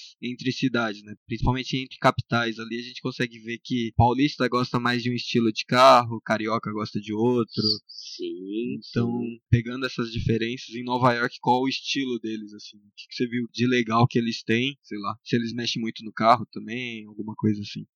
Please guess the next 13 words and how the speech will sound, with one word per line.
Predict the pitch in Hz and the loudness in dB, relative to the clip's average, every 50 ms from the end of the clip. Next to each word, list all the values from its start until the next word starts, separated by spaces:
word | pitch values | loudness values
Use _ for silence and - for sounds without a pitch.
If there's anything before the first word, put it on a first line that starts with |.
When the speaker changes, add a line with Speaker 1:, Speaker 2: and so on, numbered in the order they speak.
| _ _ _ _ | _ _ _ _
Speaker 2:
Então, | 190 214 - - 139 117 101 92 85 - - - - - _ _ _ - | 0 0 6 8 8 8 8 6 2 -2 -10 -16 -18 -20 _ _ _ -12
o | 135 - | -10 4
que | - 196 | 6 6
eu | 196 | 8
reparei | 202 202 190 - 180 165 160 165 165 | 10 8 8 8 8 8 10 10 10
muito, | 147 135 131 143 151 - - - 98 - _ _ | 10 8 8 8 8 6 4 -4 -10 -10 _ _
pelo | 101 98 98 107 104 | -2 0 2 2 2
menos | 101 104 110 127 151 156 151 151 139 127 - - - - - _ - | 2 2 2 2 2 0 -2 -6 -10 -14 -16 -20 -20 -20 -20 _ -6
em | 117 110 107 | -2 -2 0
Nova | 104 104 113 120 139 131 127 | 2 2 2 2 4 4 6
York, | 117 107 104 98 - - 98 | 6 6 6 4 -2 -4 -6
né, | 98 98 101 101 | -6 -6 -6 -8
na, | 101 101 98 98 98 95 92 90 | -8 -6 -6 -4 -4 -4 -4 -6